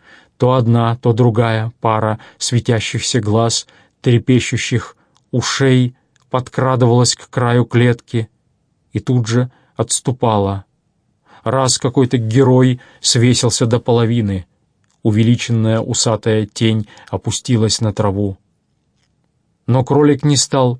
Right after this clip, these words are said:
первой ласточкой. Почти вывалившись из клетки, исхитрился зацепиться за край сильными задними лапами, сопя, втянулся, как паровоз в депо, во тьму клетки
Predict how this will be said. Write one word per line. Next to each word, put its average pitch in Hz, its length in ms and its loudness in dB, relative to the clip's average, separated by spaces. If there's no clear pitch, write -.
первой 117 400 2
ласточкой. 101 800 -6
Почти 143 440 0
вывалившись 135 800 2
из 131 180 0
клетки, 143 600 0
исхитрился 135 880 -2
зацепиться 131 720 -2
за 127 160 0
край 135 400 0
сильными 135 600 2
задними 127 460 2
лапами, 127 640 2
сопя, 127 580 -2
втянулся, 147 840 0
как 127 260 -4
паровоз 127 500 2
в 104 100 -4
депо, 131 460 0
во 110 200 0
тьму 123 360 2
клетки 104 640 -4